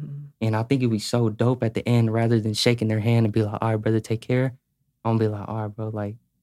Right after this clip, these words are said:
Speaker 2: I wanna tell you something a little bit deeper within you, you know, to where once you leave, you really feel it."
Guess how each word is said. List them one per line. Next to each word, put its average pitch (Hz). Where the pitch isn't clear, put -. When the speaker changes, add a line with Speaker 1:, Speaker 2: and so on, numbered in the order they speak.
Speaker 2:
I 123
wanna 127
tell 135
you 120
something 117
a 110
little 120
bit 107
deeper 143
within 110
you, 107
you 113
know, 113
to 117
where 110
once 113
you 113
leave, 120
you 104
really 120
feel 120
it." 117